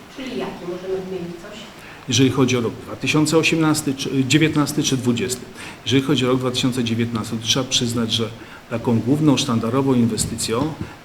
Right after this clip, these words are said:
Speaker 2: był zakup, e, angiografu dla kardiologii zabiegowej. I ten zakup, e,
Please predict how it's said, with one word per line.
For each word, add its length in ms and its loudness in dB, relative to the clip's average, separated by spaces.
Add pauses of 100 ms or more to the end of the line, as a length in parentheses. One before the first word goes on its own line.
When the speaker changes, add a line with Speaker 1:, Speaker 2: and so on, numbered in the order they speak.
(100)
Speaker 2:
był 320 6
zakup, 420 -2 (800)
e, 80 -6
angiografu 600 0 (340)
dla 260 -4
kardiologii 540 -2
zabiegowej. 600 -6 (580)
I 40 -10
ten 220 6
zakup, 540 0
e, 240 2